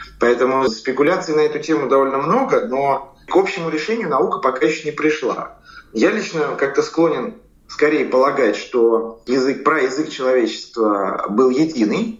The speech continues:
то есть когда-то в Африке, по всей вероятности, в Восточной Африке, когда зародился Homo sapiens,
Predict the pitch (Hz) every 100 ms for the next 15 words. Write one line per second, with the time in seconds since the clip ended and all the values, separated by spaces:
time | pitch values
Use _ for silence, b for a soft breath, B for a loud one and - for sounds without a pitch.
0 | - 123 107 - - 123 123 120 160 -
1 | 98 98 107 123 139 151 170 175 165 -
2 | 139 135 127 113 110 110 117 110 110 117
3 | - 123 - 120 123 151 226 226 233 -
4 | B B B B 123 123 117 143 127 123
5 | 98 95 113 113 127 139 135 117 - -
6 | 139 113 - 165 196 208 190 -